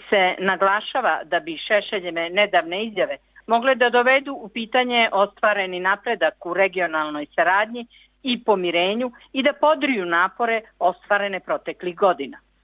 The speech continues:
Glasanju je prethodila poslanička rasprava u kojoj je većina poslanika pozvala zvanični Beograd da se jasno ogradi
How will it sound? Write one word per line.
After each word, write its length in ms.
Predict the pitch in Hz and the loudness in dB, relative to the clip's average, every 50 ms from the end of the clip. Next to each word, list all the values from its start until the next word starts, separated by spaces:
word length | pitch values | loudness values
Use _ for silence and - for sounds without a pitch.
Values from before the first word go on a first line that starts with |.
| _ _ - - - _ | _ _ -20 -20 -18 _
Glasanju 500 | - 180 185 185 180 - 214 196 180 175 | 0 0 2 2 0 -2 -4 -4 -4 -4
je 80 | 170 165 | -6 -4
prethodila 600 | - - 208 208 202 - - 233 190 202 190 175 | -2 0 0 0 0 -2 -4 -4 0 2 2 2
poslanička 720 | 175 - 208 196 196 - 214 185 165 165 - - - 190 | 2 2 0 0 0 0 -2 -2 -4 -6 -10 -6 -2 0
rasprava 580 | 180 196 208 202 - - - 269 262 254 233 220 - - _ _ _ | 0 0 0 -2 -4 -8 -4 -2 0 0 0 -2 -4 -10 _ _ _
u 80 | 269 240 | -14 -2
kojoj 480 | - 320 330 339 330 320 311 285 277 | 0 2 2 2 2 0 0 2 2
je 80 | 269 254 | 2 2
većina 500 | 202 240 240 240 - - 330 330 302 254 | 2 0 -2 -2 -4 -4 -2 0 0 0
poslanika 760 | - - 185 180 - - - 202 185 185 185 - - 190 180 - - - | 0 0 0 -2 0 -2 -2 -4 -2 -4 -4 -2 0 0 0 0 0 0
pozvala 460 | 254 254 247 208 202 180 160 165 160 165 | 2 2 2 2 2 2 2 2 0 -2
zvanični 440 | 175 180 175 185 180 - - 196 175 | -2 -2 -2 -4 -6 -12 -12 -10 -2
Beograd 440 | 156 180 180 190 202 208 220 214 - _ | 2 4 4 4 4 2 0 0 0 _
da 120 | 190 202 196 - | 0 0 0 0
se 60 | 226 220 226 | -2 -2 0
jasno 460 | 240 262 294 302 - _ - 180 160 151 | 2 2 2 0 -2 _ -4 -2 -2 -2
ogradi 460 | 156 156 185 185 180 180 185 190 | -2 0 2 2 2 0 -2 -10